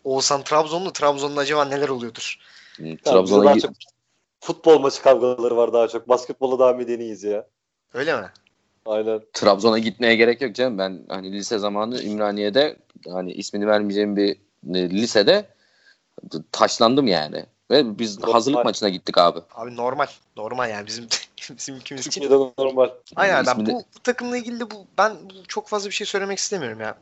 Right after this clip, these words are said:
Speaker 1: Ben yani benim için, e, buradaki en özel, ben şöyle durmayayım, ben bu takımdaki oyuncuları da ben çok sevmiyorum açıkçası. Bir tek Stephen Jackson benim, e, burada sevdiğim oyuncu. Yani Reggie Miller'ı saymıyorum.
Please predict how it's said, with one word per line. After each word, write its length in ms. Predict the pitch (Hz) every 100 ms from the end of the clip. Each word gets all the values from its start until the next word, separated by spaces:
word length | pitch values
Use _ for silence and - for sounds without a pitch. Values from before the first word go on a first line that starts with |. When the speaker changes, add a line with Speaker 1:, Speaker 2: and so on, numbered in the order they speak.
| -
Speaker 1:
Ben 240 | 151 151 _ -
yani 220 | 135 139
benim 160 | 156
için, 320 | 160 185 165 - _ _ _ _
e, 380 | 127 127 127 127
buradaki 400 | 143 147 156 -
en 240 | 165 156 147 _
özel, 380 | 139 127 143 135 _ _ _ -
ben 180 | 127 131
şöyle 320 | - 170 180
durmayayım, 280 | 208 196 123
ben 120 | 117
bu 60 | 127
takımdaki 380 | 151 185 185 202
oyuncuları 240 | 185 208
da 60 | 175
ben 100 | 123
çok 200 | - -
sevmiyorum 320 | 117 110 98
açıkçası. 440 | - - 104 -
Bir 60 | -
tek 140 | 160
Stephen 260 | - 175 175
Jackson 300 | 180 - 139
benim, 160 | 113 98 _ _ - _ _ _ -
e, 140 | 113
burada 140 | 120 113
sevdiğim 360 | - 113 110
oyuncu. 240 | 107 107 202
Yani 200 | 170 127
Reggie 200 | 139 160
Miller'ı 340 | 156 151 147 - - _ _ _
saymıyorum. 640 | - - 147 160 127 110